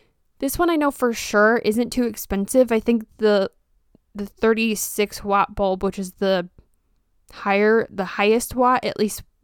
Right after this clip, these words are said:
from the Amazon link that I provided on the blog, it's, like, thirty-seven dollars or something for the bulb.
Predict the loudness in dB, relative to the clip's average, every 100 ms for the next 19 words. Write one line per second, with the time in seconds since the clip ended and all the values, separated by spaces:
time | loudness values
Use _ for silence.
0 | -18 -4 -2 0 -2 -2 0 0 0 0
1 | -2 -4 -6 -6 -6 -8 -8 -6 -6 -4
2 | -4 -6 -2 2 2 0 -6 -20 -20 -20
3 | _ -12 -10 -10 -12 _ -6 -4 -6 -10
4 | -12 -8 -4 -2 0 0 -2 -4 -8 -6
5 | -4 -2 0 0 -2 -2 0 2 0